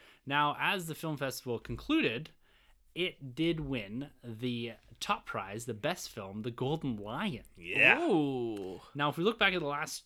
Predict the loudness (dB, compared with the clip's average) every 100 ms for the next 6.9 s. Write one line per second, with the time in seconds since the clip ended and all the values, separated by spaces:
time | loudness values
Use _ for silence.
0 | -6 0 2 2 4 4 2 -2 -6 -8
1 | 0 0 0 -8 -6 -6 -2 -4 -2 -4
2 | -4 -4 -4 -4 -4 -6 -14 -6 2 4
3 | 4 0 -8 -14 -20 -10 -6 -6 -8 -20
4 | -8 -2 0 0 -4 4 6 6 0 -2
5 | -2 -6 -10 -8 -2 0 -2 -4 -6 -4
6 | -6 -8 -6 -4 0 0 2 -2